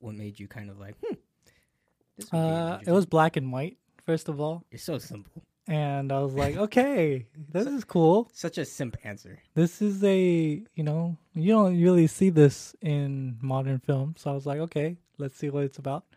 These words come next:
Speaker 1: Uh-huh.
Speaker 2: And then, um, I saw the trailer for it. I was looking up, like, Christmas movies. And I guess the,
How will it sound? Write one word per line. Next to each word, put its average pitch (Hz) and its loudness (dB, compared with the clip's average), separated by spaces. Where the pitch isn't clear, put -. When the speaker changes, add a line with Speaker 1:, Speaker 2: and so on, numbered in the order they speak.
Speaker 1:
Uh-huh. 98 -14
Speaker 2:
And 139 -4
then, 139 -4
um, 135 -4
I 135 0
saw 233 2
the 214 2
trailer 147 2
for 127 -10
it. 127 -10
I 147 2
was 156 2
looking 196 2
up, 170 2
like, 143 0
Christmas - 0
movies. 160 -2
And 147 4
I 143 2
guess 156 4
the, 147 4